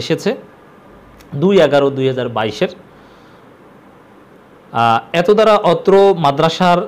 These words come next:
সম্মানিত শিক্ষক মণ্ডলী, ছাত্রছাত্রী ও সংশ্লিষ্ট সকলের অবগতির জন্য জানানো যাচ্ছে যে অত্র মাদ্রাসার ছাত্র মোহাম্মদ নূর হোসেন,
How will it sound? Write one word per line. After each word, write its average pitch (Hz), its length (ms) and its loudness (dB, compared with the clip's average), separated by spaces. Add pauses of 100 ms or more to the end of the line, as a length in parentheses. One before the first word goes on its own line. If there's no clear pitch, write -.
সম্মানিত 160 440 -2 (160)
শিক্ষক 165 400 -4
মণ্ডলী, 139 340 0 (180)
ছাত্রছাত্রী 139 640 -4 (120)
ও 127 100 -4
সংশ্লিষ্ট 156 480 -10 (120)
সকলের 143 340 0
অবগতির 151 460 -2
জন্য 135 180 -4 (200)
জানানো 127 280 -6
যাচ্ছে 123 380 -6
যে 110 60 -4 (880)
অত্র 147 220 -4
মাদ্রাসার 170 600 0 (340)
ছাত্র 160 220 -4 (140)
মোহাম্মদ 147 400 -2
নূর 151 180 -2
হোসেন, 113 260 -10